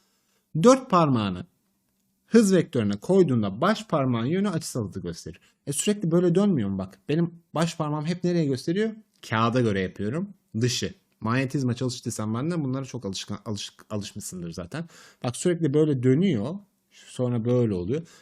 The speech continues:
Benim baş parmağım hep nereye gösteriyor? Dışı. Açısal hız sabit. Yönü değişmiyor. Yönü aynı. Ama çizgisel hızın yönü bak sürekli değişiyor. Elim, dört parmağım sürekli değişiyor. O yüzden açısal hız sabittir.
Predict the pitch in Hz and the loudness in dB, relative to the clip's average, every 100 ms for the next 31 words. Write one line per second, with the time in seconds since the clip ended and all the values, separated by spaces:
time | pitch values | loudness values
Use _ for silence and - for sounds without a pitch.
0 | _ 165 185 196 190 175 170 170 180 175 | _ 0 2 0 -2 -2 0 -2 -4 -4
1 | 170 156 143 - 156 143 123 - - _ | -4 -2 -4 -6 -8 -6 -6 -8 -16 _
2 | _ _ _ _ 127 - 196 180 208 202 | _ _ _ _ -6 0 0 0 -2 -4
3 | - 143 113 - 123 139 147 135 135 - | -4 -2 -4 -2 -2 0 2 2 2 -2
4 | 95 82 - _ - 107 131 127 98 113 | -6 -8 -10 _ -4 0 0 0 -2 -2
5 | 123 - 117 127 175 165 156 160 202 165 | -2 -2 -4 0 4 4 4 4 4 2
6 | - 139 139 104 92 87 - 92 - _ | -2 -2 -2 -2 -2 -4 -8 -10 -14 _
7 | _ _ _ - 101 107 139 117 120 110 | _ _ _ -6 -2 -2 -2 -2 -4 -4
8 | 95 131 170 - 104 117 123 101 - - | -4 -2 -4 -4 -8 -4 -4 -4 -8 -14
9 | - _ _ _ - 233 202 135 160 202 | -14 _ _ _ 4 6 6 2 0 -2
10 | - _ 147 160 214 214 220 - 202 180 | -6 _ -4 0 2 4 2 2 2 2
11 | 180 - - | -4 -8 -8